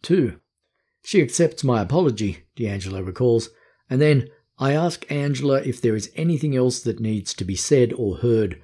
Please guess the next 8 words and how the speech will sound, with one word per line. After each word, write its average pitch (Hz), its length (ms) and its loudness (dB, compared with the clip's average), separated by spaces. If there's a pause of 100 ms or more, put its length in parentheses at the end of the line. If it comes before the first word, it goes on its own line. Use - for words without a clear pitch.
(160)
so 139 220 2
that 117 240 -2
we 117 160 0
may 117 400 0
move 110 360 0
forward." 92 680 -10 (360)
End 80 260 -12
quote. 98 340 -6